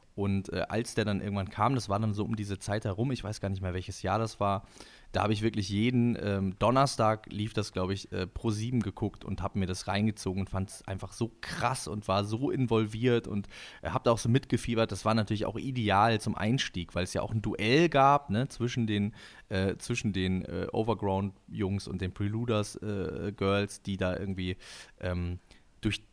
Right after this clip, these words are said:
Land gereist sind und versucht haben, Promo zu machen. Und ich hab da richtig mitgefiebert und, ähm,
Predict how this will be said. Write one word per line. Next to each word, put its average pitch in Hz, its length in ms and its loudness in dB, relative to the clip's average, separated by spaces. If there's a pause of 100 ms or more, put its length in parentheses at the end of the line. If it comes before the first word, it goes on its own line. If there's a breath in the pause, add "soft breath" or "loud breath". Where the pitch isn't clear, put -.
(160)
Land 117 260 2
gereist 92 520 -2
sind 92 240 0
und 95 160 -6
versucht 104 340 -4
haben, 95 120 0
Promo 107 340 0
zu - 160 -6
machen. 87 440 -4
Und 87 160 -4
ich - 80 -6
hab - 100 -8
da 95 100 0
richtig 107 280 -6
mitgefiebert 101 640 -2
und, - 360 -8
ähm, 92 480 -2